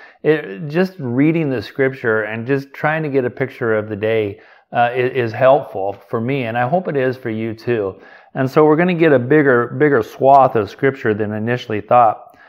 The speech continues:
And here it goes. It's chapter twenty-three of Luke, beginning in verse number thirty-two. The word of the Lord says this, "Two other men, both criminals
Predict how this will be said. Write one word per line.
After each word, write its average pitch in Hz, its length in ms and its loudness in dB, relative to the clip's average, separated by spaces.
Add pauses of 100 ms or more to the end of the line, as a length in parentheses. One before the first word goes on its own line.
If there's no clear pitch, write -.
(240)
And 139 100 -2
here 196 220 2
it 139 100 -6
goes. 117 340 2
It's 131 300 -2
chapter 170 460 0
twenty-three 123 720 -2
of 113 160 -6
Luke, 107 420 0
beginning 127 380 -2
in 120 120 -4
verse 143 280 2
number 147 240 -4
thirty-two. 120 720 0 (440)
The 120 100 -2
word 151 200 6
of 185 60 -2
the 175 80 2
Lord 120 340 2
says 104 360 -2
this, - 540 -12 (1120)
"Two 202 220 4
other 202 200 4
men, 120 400 0
both 135 280 2
criminals 107 800 -4